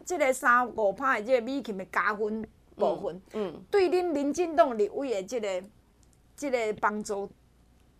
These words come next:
Speaker 2: 嗯。
Speaker 1: 大吗？
Speaker 2: 当然很大啊，我这里还没讲完呢。
Speaker 1: 嗯。
Speaker 2: 就是说，你看看哈，萧美琴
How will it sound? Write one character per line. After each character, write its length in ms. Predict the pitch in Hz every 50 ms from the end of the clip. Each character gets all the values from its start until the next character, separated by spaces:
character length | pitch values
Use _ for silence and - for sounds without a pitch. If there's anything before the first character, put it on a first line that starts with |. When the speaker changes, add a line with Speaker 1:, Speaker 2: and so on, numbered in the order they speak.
| _ -
Speaker 2:
嗯。 260 | - 220 196 160 - 190 190 _ _ _ _ _ _ _ _
Speaker 1:
大 160 | - 190 170 -
吗？ 100 | - - _ _ - _ _ _ _
Speaker 2:
当 160 | - 330 370
然 160 | 349 294 269
很 140 | 262 196 185
大 260 | 214 254 247 226 214
啊， 100 | 208 - -
我 160 | - 202 208
这 160 | 226 226 -
里 160 | 262 247 220
还 100 | 214 214
没 160 | 214 220 220
讲 220 | 214 - 214 180 170
完 180 | 165 160 165
呢。 220 | 170 175 170 170 170
Speaker 1:
嗯。 20 | - _ _ _ _ _ _
Speaker 2:
就 140 | _ - 311
是 40 | 330
说， 280 | 302 - 311 302 302 302
你 120 | 277 220
看 220 | - - 277 269
看 240 | 247 262 262 233 233
哈， 260 | 226 208 185 151 - - _ _ _ _ _ _ _ _ - - - - - - - - - - - - - - - - -
萧 240 | - - - 277 285
美 160 | 330 403 392
琴 320 | - 220 190 185 196 214